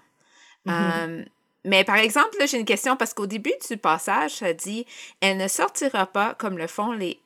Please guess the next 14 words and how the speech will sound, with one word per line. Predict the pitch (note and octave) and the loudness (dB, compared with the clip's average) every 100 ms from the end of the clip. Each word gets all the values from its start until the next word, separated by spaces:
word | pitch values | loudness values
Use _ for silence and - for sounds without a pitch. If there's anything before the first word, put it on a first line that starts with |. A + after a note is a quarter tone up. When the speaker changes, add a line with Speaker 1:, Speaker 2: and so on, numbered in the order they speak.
| _ _ - | _ _ -8
Speaker 2:
les | E3 | -6
serviteurs. » | D#3 G#3 G3 F#3 - D#3 D3 - _ _ _ _ _ _ _ _ _ D#3+ | -2 -2 -2 -4 -4 -4 -4 -10 _ _ _ _ _ _ _ _ _ 4
Euh, | E3 D#3+ | 6 6
Speaker 1:
Mhm. | D3 | 6
Speaker 2:
ben, | F3+ | 4
premièrement, | F3+ G3+ G#3 | 6 6 6
j'ai | D#4 G#3+ | 4 2
du | G3 | 4
mal | G3+ C4+ | 6 6
à | A3+ | 6
comprendre, | G#3 F3+ - G3+ D4 B3+ | 2 -2 0 2 2 2
mais | F#3+ | 2
mon | F#3+ | 2
premier | F#3+ A3 G#3+ | 0 0 2